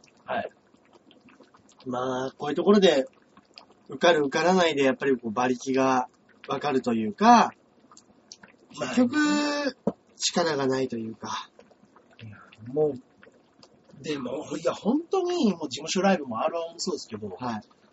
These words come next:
Speaker 1: 受けたのになぜ結果が出ないっていうのがもう僕、
Speaker 2: あー。
Speaker 1: 本当に悩-、悩んじゃうんですよ、これ。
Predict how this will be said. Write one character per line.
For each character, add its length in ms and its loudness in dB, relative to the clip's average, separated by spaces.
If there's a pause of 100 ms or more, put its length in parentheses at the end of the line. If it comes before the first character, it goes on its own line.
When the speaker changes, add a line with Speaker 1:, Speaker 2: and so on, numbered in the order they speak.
(100)
Speaker 1:
受 180 -2
け 80 2
た 100 4
の 120 -10
に 160 -8
な 160 -8
ぜ 120 -4
結 180 0
果 120 -12
が 80 0
出 100 0
な 100 0
い 40 -2
っ 40 -8
て 80 -8
い 40 -6
う 20 -6
の 60 -8
が 80 -14
も 80 -10
う 80 -12
僕、 100 -18 (240)
Speaker 2:
あ 540 12
ー。 60 10
Speaker 1:
本 0 -
当 60 6
に 200 -2 (720)
悩-、 340 8 (100)
悩 120 4 (200)
ん 20 4
じ 80 4
ゃ 40 4
う 40 -8
ん 20 -12
で 40 -12
す 80 -8
よ、 60 -10
こ 100 -10
れ。 80 -8